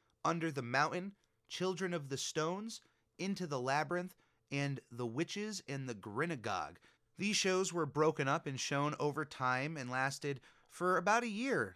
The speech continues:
On January eighth, nineteen eighty-four, thirty-nine years ago. Hey, that's another <laughs> anniversary. We're, we're starting in one and ending in another. Uh, if you had ever watched The Third Eye, either as a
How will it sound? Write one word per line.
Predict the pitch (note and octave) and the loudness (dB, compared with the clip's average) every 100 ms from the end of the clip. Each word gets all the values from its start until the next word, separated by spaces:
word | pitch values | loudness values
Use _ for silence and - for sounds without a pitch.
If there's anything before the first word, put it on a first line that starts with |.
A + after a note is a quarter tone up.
| - | -4
On | A#2+ B2 | -4 -2
January | A2 D3 F3+ G3+ G3 F#3 F3 | -2 -2 0 0 0 0 0
eighth, | G3+ G3+ - _ - | -2 -4 -16 _ -4
nineteen | C#3+ F3+ - F#3 F#3+ - | -2 -2 -4 -6 -6 -6
eighty-four, | F3 F3 D3+ E3+ F3+ A#2+ | -6 -6 -6 -4 0 -2
thirty-nine | - A#2+ C3+ D#3 F3 G#3+ G#3+ | -2 -2 -2 -4 -4 -4 -4
years | C3+ A2 | -4 -4
ago. | G2+ F2+ F2 D#2+ | -8 -8 -10 -4
Hey, | B2+ E3 F#2+ _ _ _ | -2 -2 -4 _ _ _
that's | G#2+ C3 | -12 -8
another | B2+ C3 C3 | -4 -2 0
<laughs> | |
anniversary. | D3 C#3+ C3+ D3 - F#2 F#2+ | 0 0 0 0 -2 -6 -6
We're, | G2+ G#2 - - - | -6 -6 -8 -18 -8
we're | A2 | -4
starting | - D3 D#3+ E3 | 2 4 2 0
in | D#3+ | -2
one | D#3 F3 | 0 0
and | C#3+ A#2 | -2 -2
ending | C3+ C#3+ | -2 -4
in | C#3+ C#3+ | -4 -2
another. | D3+ C3+ G2+ - - _ _ - | -2 0 -2 -6 -20 _ _ -2
Uh, | A#2 A2+ | 2 2
if | A2+ | 0
you | G3+ | 0
had | A3 G3 | 2 2
ever | F#3+ G3+ | 2 0
watched | F3 F#3+ G3 - - C3 | 6 8 8 6 -6 -4
The | |
Third | C#3 - E3+ D#3+ | -2 2 2 4
Eye, | D#3 D3+ G#2 F2+ - - - | 4 4 2 -2 -12 -18 -8
either | B2 C3 B2+ | -4 0 2
as | A#2+ | 0
a | G#2 F#2 | -4 -10